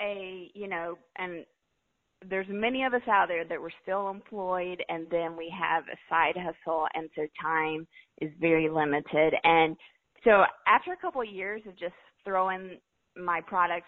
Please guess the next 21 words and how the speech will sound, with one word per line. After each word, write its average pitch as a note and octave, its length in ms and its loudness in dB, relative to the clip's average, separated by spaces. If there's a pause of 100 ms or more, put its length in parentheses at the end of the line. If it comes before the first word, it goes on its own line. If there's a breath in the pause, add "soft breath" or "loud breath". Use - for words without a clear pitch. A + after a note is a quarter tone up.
up F3+ 180 -4
on F3 160 -4
the F3 80 -10 (120)
site E3 380 -4 (100)
and D#3+ 220 -14
crossing E3+ 400 -6
my D#3+ 180 -6
fingers, F3 380 -6
I E3 100 -6
realized E3 300 -4
I D#3+ 120 -16
needed D#3+ 200 -20
to D#3+ 120 -12
market. G#3 520 -2 (600 loud breath)
So, F3 460 4 (220)
um, F3+ 220 0
my E3+ 140 -2
husband, A#3+ 520 -4
I'm F#3 180 -6 (240)
very G3+ 160 -4
grateful G#3 460 -8